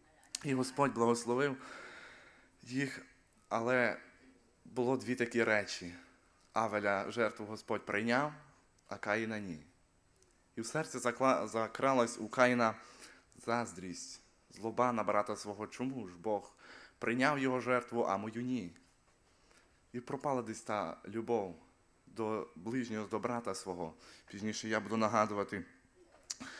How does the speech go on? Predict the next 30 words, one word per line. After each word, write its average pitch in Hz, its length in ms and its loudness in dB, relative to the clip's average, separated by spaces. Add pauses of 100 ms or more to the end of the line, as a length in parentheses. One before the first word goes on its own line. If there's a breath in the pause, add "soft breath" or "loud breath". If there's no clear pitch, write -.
(320 loud breath)
І 120 100 0
перше, 151 360 2
на 117 100 2
що 120 140 0
я 113 80 4
звертаю 113 540 6
увагу, 120 380 8
це 107 580 2
що - 360 0
таке 113 320 -2
перебувати 101 640 -4
у 95 120 -8
любові 92 420 -4
Ісуса 87 340 -6
Христа. 85 460 -6 (640 loud breath)
І - 80 -12
читаю 117 540 4
я 110 300 2 (520 loud breath)
Євангеліє 110 520 2
від 95 160 -6
Івана, 113 400 4
п'ятнадцятий 104 580 0
розділ, 101 420 -2
дев'ятий 95 480 -2
вірш. 85 340 -6 (180)
Євангеліє 98 640 -2
від 95 200 -10
Івана, 107 420 0 (100)
п'ятнадцятий 95 560 -4
розділ, 98 400 -6